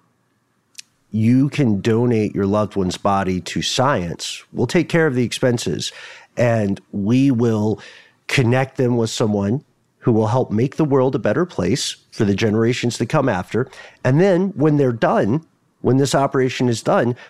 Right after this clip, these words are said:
we will cremate the reme-, remains for you. We will give them to you free of charge."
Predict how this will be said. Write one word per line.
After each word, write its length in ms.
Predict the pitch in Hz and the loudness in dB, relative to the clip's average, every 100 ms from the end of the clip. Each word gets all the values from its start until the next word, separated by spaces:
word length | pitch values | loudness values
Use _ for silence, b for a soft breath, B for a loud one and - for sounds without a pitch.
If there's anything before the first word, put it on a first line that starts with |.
| B | B
we 220 | 117 180 | 0 2
will 220 | 202 180 | 4 2
cremate 500 | - 160 147 131 127 | 2 0 2 2 2
the 60 | 127 | 0
reme-, 420 | 107 110 107 - | 2 2 0 0
remains 580 | 127 120 127 123 110 110 | 0 2 2 2 0 -2
for 280 | - 175 190 | 0 2 2
you. 240 | 113 113 - | 2 0 0
We 120 | 123 | 0
will 200 | 107 110 | 0 0
give 260 | 160 180 | 2 2
them 160 | 156 123 | 2 0
to 160 | - 117 | 0 0
you 200 | 104 104 | 0 0
free 440 | - - 135 143 | -4 -2 2 4
of 100 | 131 | 2
charge." 640 | - 151 131 - - - | 0 0 0 -2 -8 -12